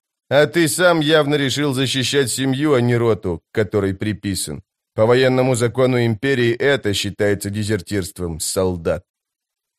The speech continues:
В этот момент малозанец вошел в поле зрения убийцы, продолжая направлять на него арбалет. Мужчина едва держался на ногах.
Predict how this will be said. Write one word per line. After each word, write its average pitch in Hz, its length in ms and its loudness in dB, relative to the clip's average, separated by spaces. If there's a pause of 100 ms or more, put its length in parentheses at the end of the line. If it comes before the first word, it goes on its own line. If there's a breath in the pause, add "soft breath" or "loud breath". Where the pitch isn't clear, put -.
(140)
В 113 100 0
этот 190 260 2
момент 175 540 0
малозанец 131 720 2
вошел 123 360 2
в 120 80 -6
поле 117 260 0
зрения 104 400 -2
убийцы, 87 680 -6 (140)
продолжая 101 640 2
направлять 98 540 -2
на 98 80 -2
него 92 260 -2
арбалет. 87 480 -4 (640)
Мужчина 165 640 2
едва 156 400 0
держался 131 540 0
на 123 120 2
ногах. 101 600 -2